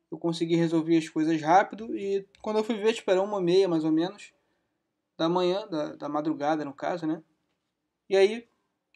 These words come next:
resolvi fa-, jogar na arena, né, pra ver até onde eu conseguia ir. E, cara,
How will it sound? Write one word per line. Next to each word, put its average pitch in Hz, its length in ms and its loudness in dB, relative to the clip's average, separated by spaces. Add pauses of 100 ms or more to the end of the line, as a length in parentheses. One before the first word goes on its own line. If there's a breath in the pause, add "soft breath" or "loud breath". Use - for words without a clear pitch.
(340)
resolvi 208 520 2
fa-, - 360 -4
jogar 185 320 6
na 190 80 4
arena, 180 340 2
né, 170 80 -2
pra 170 140 -4
ver 165 80 2
até 165 120 0
onde 170 180 4
eu 160 140 6
conseguia 170 520 0
ir. 160 280 0 (600)
E, 196 80 -6
cara, 170 420 6